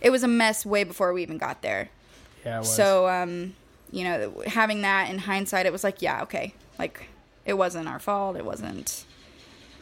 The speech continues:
Speaker 1: um, you know. And I think the other thing, too, is, like,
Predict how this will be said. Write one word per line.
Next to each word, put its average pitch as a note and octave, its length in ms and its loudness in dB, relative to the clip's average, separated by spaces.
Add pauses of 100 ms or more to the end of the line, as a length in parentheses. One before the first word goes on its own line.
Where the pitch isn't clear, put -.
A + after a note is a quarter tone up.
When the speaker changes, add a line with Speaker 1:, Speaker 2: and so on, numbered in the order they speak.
(200)
Speaker 1:
um, - 540 -6 (260)
you C4+ 120 2
know. D4 200 4 (160)
And C4+ 100 4
I D#4 80 6
think F4 220 0
the D4 80 2
other C#4+ 120 2
thing, B3 160 6
too, B3+ 200 0
is, A#3+ 160 4
like, A#3 340 2